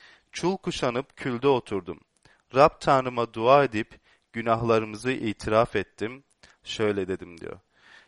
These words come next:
Yani Daniel biliyoruz ki her zaman dua ediyordu. Hiç her gün, günde yani üç defa diz çökerek dua ediyordu, e, Yeruşalim'e bakarak dua ediyordu. Ama bugün farklı bir dua şeklini görüyoruz.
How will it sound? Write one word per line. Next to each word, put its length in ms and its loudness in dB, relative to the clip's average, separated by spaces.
Yani 360 -4
Daniel 420 2
biliyoruz 420 -4
ki 320 -6
her 200 4
zaman 380 -6
dua 260 -2
ediyordu. 360 -12
Hiç 160 -12
her 220 0
gün, 360 -14
günde 300 -4
yani 240 2
üç 280 -12
defa 400 0
diz 160 -8
çökerek 480 -6
dua 240 2
ediyordu, 440 -10
e, 100 -2
Yeruşalim'e 720 -4
bakarak 480 -4
dua 240 0
ediyordu. 440 -6
Ama 280 -4
bugün 340 -8
farklı 440 -2
bir 200 -4
dua 280 2
şeklini 460 -8
görüyoruz. 680 -12